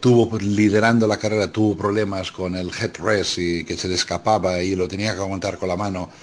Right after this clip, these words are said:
en el cual fueron avisados de que era una co-, era, podía ser un peligro y que tenía que entrar a boxes, y que se lo re-, lo arreglaron y volvieron a salir. Con los diez segundos del stop and go que le dieron a Vettel,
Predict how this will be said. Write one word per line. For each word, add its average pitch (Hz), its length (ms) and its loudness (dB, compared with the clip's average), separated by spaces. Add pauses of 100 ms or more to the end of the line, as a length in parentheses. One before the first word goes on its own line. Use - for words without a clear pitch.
(380)
en 90 160 -2
el 95 80 -2
cual 107 240 4
fueron 104 220 0
avisados 92 600 0
de 87 160 -2
que 95 140 -2
era 92 140 0
una 95 160 -2
co-, 92 200 -6
era, 92 400 0
podía 101 280 0
ser 104 200 0
un 98 120 -2
peligro 98 500 2
y 90 40 -4
que 92 120 -4
tenía 95 240 -6
que 92 60 -6
entrar 92 300 -4
a 85 60 -2
boxes, 98 520 -2 (500)
y 87 60 -8
que 85 120 -6
se 95 120 -4
lo 82 120 -2
re-, 85 340 -2
lo 87 160 0
arreglaron 92 640 -2
y 87 60 -4
volvieron 90 360 -2
a 95 60 -6
salir. 110 420 -2 (540)
Con 101 200 0
los 101 160 -4
diez 127 160 2
segundos 104 440 0
del 92 160 2
stop 90 280 -2
and 95 140 0
go 90 140 0
que 85 80 -12
le 87 120 -2
dieron 87 260 -2
a 85 80 -4
Vettel, 113 420 -2